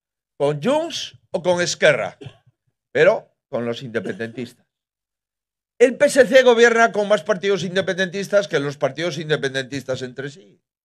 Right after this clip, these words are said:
Y ahora resulta que no son independentistas, ni son separatistas, que son constitucionalistas. ¿Sabéis una cosa? Le piden el voto a los constitucionalistas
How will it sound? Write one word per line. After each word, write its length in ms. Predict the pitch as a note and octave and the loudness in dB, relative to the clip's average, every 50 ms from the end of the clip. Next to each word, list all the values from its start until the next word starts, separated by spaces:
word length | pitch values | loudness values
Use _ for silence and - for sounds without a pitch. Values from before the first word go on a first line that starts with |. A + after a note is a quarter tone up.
| _ _ _ _ _ _ _ _ _ _ _ _ | _ _ _ _ _ _ _ _ _ _ _ _
Y 80 | C3 D#3+ | 2 4
ahora 220 | F3 F#3 G3+ G#3 | 6 6 6 6
resulta 500 | G3 F#3+ F3+ - G3+ G3 F3+ D3 G#3+ F#3 | 4 0 -2 -2 -2 -4 2 2 2 2
que 240 | D#3 D#3+ C#3+ D3+ C#3+ | 2 0 -2 -2 -2
no 180 | C#3+ D#3 D#3+ D3+ | -2 -2 -2 0
son 220 | E3 E3+ D#3+ D#3+ | 0 -2 -2 -2
independentistas, 960 | D#3 D3 C#3 D3 C3+ C#3+ C3+ C3+ D3 D#3 D3+ F3 G3+ F#3+ - C#3 A2+ A2+ A2+ B2 | -4 -4 -4 -4 -2 -2 -4 -4 -6 -8 -8 -10 -14 -12 -6 -4 -4 -4 -4 -6
ni 140 | B2 B2+ | -10 -10
son 220 | B2 D#3+ E3 D#3+ D3+ | -6 -6 -6 -6 -4
separatistas, 800 | D#3 D3+ C3+ C#3+ C3+ C#3 C#3 D#3+ G3+ F#3+ - - A2 G#2+ - _ _ _ _ _ | -6 -4 -4 -2 -2 -2 -4 -8 -12 -14 -8 -8 -8 -8 -8 _ _ _ _ _
que 100 | - C3+ | -6 -4
son 240 | - F3+ F#3+ F#3 E3+ | -2 -2 -2 -2 -2
constitucionalistas. 1040 | F#3 F3+ - - F3 D#3+ D3+ D#3+ D3 A2+ D#3 D3 C#3+ D3+ D3+ D3 D3+ - G#2+ G2 - | -4 -4 -4 -4 -8 -10 -8 -10 -6 -4 -2 -2 -2 -2 -2 -4 -6 -8 -10 -8 -6
¿Sabéis 240 | C#3+ C#3 E3 D3+ D#3+ | -6 -6 -6 -8 -6
una 180 | D3+ D#3+ D#3 | -4 -4 -2
cosa? 360 | F3 F3 F3 - D#2+ B1+ - _ _ _ _ _ _ _ | -2 -4 -6 -6 -10 -14 -16 _ _ _ _ _ _ _
Le 200 | B2+ C#3+ D#3+ E3 | -2 0 0 0
piden 480 | - - A3 A3+ A3 G#3+ G#3 G3+ G3+ - - | 0 0 0 2 4 4 2 2 -2 -2 -2
el 160 | E3+ E3+ D#3+ | -2 0 2
voto 320 | E3+ G3 G3 - F#3+ E3+ | 4 4 4 4 4 2
a 60 | E3 | 4
los 220 | D#3+ D3+ D3+ D3+ D3+ | 4 2 -2 -4 -4
constitucionalistas 1200 | - C#3+ C3+ - - C#3 A#2+ C#3 C3+ - C#3+ B2 B2 C3+ D3+ F3+ F#3 - - G3 F#3 F#3+ F#3+ - | -4 -6 -6 -4 -8 -12 -10 -10 -8 -6 -4 -2 -2 -2 -2 -4 -6 -2 0 0 0 0 -2 -8